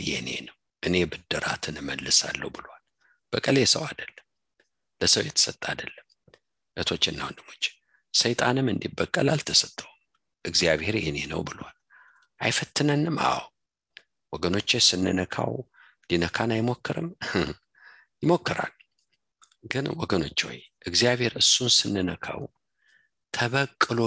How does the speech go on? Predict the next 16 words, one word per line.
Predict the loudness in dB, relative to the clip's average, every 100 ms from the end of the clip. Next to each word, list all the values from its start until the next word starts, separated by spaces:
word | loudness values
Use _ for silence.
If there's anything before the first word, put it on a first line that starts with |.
| 2
የሚያሸንፈን | 2 2 2 4 4 4 4 4 2 0 0 -2 -4 -8 -14 _ _ _ _ _ _ _ _ _ _ -4
ከሆነ | 0 2 2 2 -4 _ _ _ -2
ለምን | 2 4 6
እንድንነካው | 4 4 2 -2 -4 -4 0
ሰይጣንን | 0 0 -6 -4 -4 -6
እግዚአብሔር | -2 0 2 0
ይሰጠናል? | 2 0 0 -10 -14 -18 -20 _ _ _ _
እንዲያቃጥለን፣ | 0 0 0 -2 -2 -4 -4 -4
እንዲጎዳን? | -4 -4 -4 -4 -4 -6 _ _ _ _ _
ኖ | -4 -4 -4 -10 -18 _ _ _ _ _ -8
እህቶች፣ | -4 -4 -4 -8 -14 -8 0
አያስብም | 4 6 4 4 0
አይደለም፣ | 0 -4 -12 -6
ሁልጊዜ | 0 0 2 2 2
ተንኮል | 2 -2 -2 -4
እንዳስበን። | -4 0 2 2 0